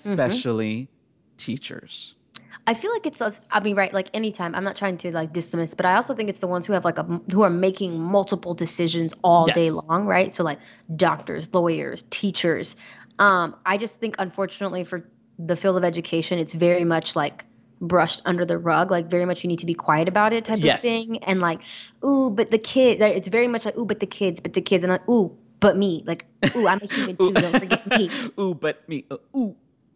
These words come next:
Speaker 1: I'm a human too. <laughs> In our humble opinions, this episode will be about possibly preventing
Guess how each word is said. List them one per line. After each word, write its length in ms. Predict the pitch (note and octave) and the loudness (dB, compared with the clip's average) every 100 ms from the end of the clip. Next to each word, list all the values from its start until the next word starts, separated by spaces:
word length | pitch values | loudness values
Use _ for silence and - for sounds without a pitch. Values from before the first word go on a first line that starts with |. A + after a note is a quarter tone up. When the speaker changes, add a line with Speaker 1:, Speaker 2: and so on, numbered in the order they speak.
| _ - | _ -2
Speaker 1:
I'm 160 | C#3 | -2
a 20 | C3 | 0
human 320 | A#3+ G#2+ - | -2 2 2
too. 180 | - - _ - | 0 -12 _ -12
<laughs> 40 | _ _ _ _ _ _ _ _ _ _ _ _ _ _ _ _ _ - | _ _ _ _ _ _ _ _ _ _ _ _ _ _ _ _ _ -4
In 160 | D3+ D3+ | -2 0
our 220 | C#3+ C#3 | 0 0
humble 520 | A#2+ F3+ A3 A3+ A#3 | -2 -2 -2 2 0
opinions, 520 | A3 D#3+ A2+ A2 - | 0 -2 -4 -6 -12
this 260 | - G#3+ A#3+ - | -4 -4 -2 -4
episode 560 | - A#2 F#2+ C#2+ - _ _ _ | -4 -4 -14 -18 -20 _ _ _
will 240 | C3 C#3 | -2 0
be 380 | A2+ G3 D3+ B2+ - B2+ | 0 -2 0 -2 -4 -6
about 640 | A2 - A2+ A2+ _ _ | -6 -4 -2 -2 _ _
possibly 840 | - A#3+ C4 - C4+ A3+ B3 B3+ | -10 -6 -6 -6 -8 -8 -12 -12
preventing 1000 | A#3+ - G#3 D#3 B2+ A#2 - A2+ A2 | -12 -4 -2 -2 -4 -4 -6 -6 -8